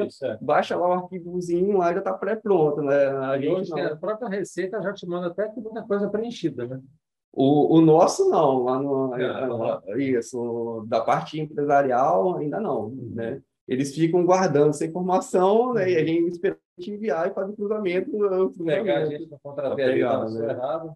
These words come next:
Speaker 2: Isso, aí às vezes a gente envia duas, três vezes por, por canais diferentes,
Speaker 1: Uhum.
Speaker 2: as mes-,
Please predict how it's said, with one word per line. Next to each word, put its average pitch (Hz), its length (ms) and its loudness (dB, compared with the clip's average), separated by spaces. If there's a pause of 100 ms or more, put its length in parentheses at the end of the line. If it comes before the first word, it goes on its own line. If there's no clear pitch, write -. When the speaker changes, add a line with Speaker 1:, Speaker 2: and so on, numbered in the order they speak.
Speaker 2:
Isso, 117 260 -6
aí 139 80 0
às 151 100 4
vezes 160 120 0
a 190 100 4
gente 190 140 -4
envia 170 200 0
duas, 180 300 -4
três 175 240 -4
vezes 156 260 -8
por, 156 220 -6 (100)
por 135 140 -8
canais 135 340 0
diferentes, 147 540 -4
Speaker 1:
Uhum. - 240 -2
Speaker 2:
as 151 220 -2
mes-, 156 280 -2